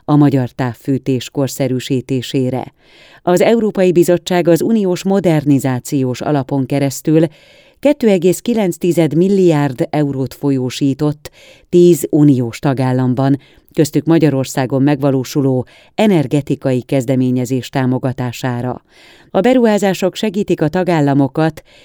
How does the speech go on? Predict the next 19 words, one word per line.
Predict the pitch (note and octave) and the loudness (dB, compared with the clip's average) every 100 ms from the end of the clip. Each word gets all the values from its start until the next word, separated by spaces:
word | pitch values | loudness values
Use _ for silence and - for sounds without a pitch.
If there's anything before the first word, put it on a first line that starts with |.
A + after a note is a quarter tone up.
| _ - | _ 2
éghajlat- | D3+ C#3+ D3+ D#3 F3+ F#3 | 2 4 0 2 0 -2
és | F#3+ E3+ | -4 -4
energiapolitikai | - E3 C#3+ B2 C3 C3 B2+ C3+ B2+ C3+ - B2+ B2 | -2 2 2 0 -2 -2 -2 -4 -2 -4 -4 -4 -4
céljaik | - C#3+ C3 C3 B2+ - | -4 -2 0 0 -2 -4
elérésében, | - C#3+ C#3 C#3 C3+ D3 C3+ C#3+ D3+ - - - _ | -2 0 0 0 -2 -2 0 0 0 -2 -16 -20 _
és | F3 | -4
hozzájárulnak | B3+ C#4 G3+ F3+ F3 E3+ D#3+ D#3 D3+ | 0 0 2 0 0 2 2 0 0
az | D3 | -2
E | - G3 | -2 2
U | F3 | 2
azon | - G3+ F#3 E3+ | 0 -2 -2 -2
hosszú | G3 - F3 | -6 -4 -4
távú | E3 D3 C3 | -2 -2 -2
célkitűzéséhez, | C3+ F3 E3+ - D3+ D3 C3+ C3 - C3+ B2 B2 A2+ - _ _ _ _ | -2 -2 -2 -2 -4 -2 0 -2 -2 -4 -2 -4 -6 -10 _ _ _ _
hogy | D3 - | -4 -2
kétezer-ötvenre | C#3 C3 B2+ C3 - D3 C#3 C#3+ C#3 D#3 E3+ _ _ | -2 -2 -2 -2 -2 -2 0 0 2 0 -4 _ _
elérje | - F#3+ C3 B2 D3+ D#3 | -4 -2 -2 0 0 0
a | D3+ C3+ | -2 -6
klímasemlegességet. | - C#3 B2+ A#2+ A2 - B2 B2 B2 B2 - - B2+ A#2+ C3+ C3 | -2 0 0 -2 -6 -4 -4 -4 -4 -8 -10 -8 -6 -4 -8 -10